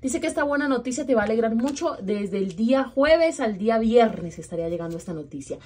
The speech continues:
La carta del siete de oros. Es una noticia o es una respuesta que has estado esperando hace mucho tiempo atrás y por fin se da esa notificación, lo que es este fin de semana. La carta de la estrella.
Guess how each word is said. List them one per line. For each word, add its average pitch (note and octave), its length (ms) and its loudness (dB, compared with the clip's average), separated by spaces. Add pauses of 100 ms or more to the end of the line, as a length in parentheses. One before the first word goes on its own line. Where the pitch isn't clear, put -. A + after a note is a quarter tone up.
(200)
La A#3+ 140 0
carta C4+ 300 2
del C#4+ 180 2
siete B3+ 300 0
de C4+ 160 8
oros. C4 340 2 (240)
Es C4 180 2
una E4 160 2 (120)
noticia B3+ 440 0
o C4+ 80 6
es C4 120 2
una C#4 160 -2
respuesta B3 480 -2
que A#3+ 80 -2
has G3+ 160 -2
estado A#3+ 240 0
esperando A3+ 500 0
hace A#3 160 -2
mucho A3+ 300 -4
tiempo A3 240 -2
atrás C#4 280 0 (220)
y A#3 100 -4
por G3+ 200 -4
fin C#4 240 2
se B3+ 140 -2
da G#3 260 0
esa A3 320 -6
notificación, G3 920 -2
lo F3 120 -2
que F3 180 -2
es F3+ 120 -4
este F3+ 200 -12
fin D#3+ 180 -12
de D#3 80 -8
semana. C#3+ 380 -10 (280)
La C#4+ 200 2
carta C#4+ 420 2
de E4 60 2
la B3+ 80 2
estrella. A#3 500 2